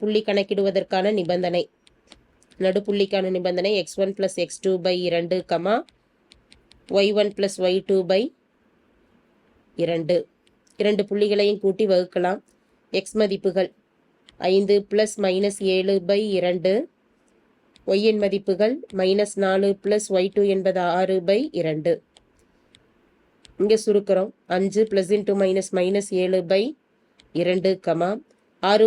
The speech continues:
minus நாலு, இரண்டு by இரண்டு. அஞ்சு minus ஏழு கழிச்சிட்டோம் அப்படின்னா, மைனஸ் இரண்டு by இரண்டு,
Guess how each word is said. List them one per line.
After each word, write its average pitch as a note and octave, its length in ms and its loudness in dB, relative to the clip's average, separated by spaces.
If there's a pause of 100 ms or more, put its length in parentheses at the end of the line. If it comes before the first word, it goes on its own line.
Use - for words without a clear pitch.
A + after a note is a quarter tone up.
minus G3+ 280 0 (100)
நாலு, F#3+ 240 2 (320)
இரண்டு F#3+ 260 0 (140)
by G3 80 4 (160)
இரண்டு. D#3 320 -2 (1400)
அஞ்சு G3+ 200 2 (100)
minus G3+ 300 2 (140)
ஏழு F#3+ 240 2
கழிச்சிட்டோம் G3+ 420 0
அப்படின்னா, G3 300 0 (100)
மைனஸ் G3+ 380 0
இரண்டு F#3+ 260 2 (120)
by F#3+ 80 4 (140)
இரண்டு, F3 280 0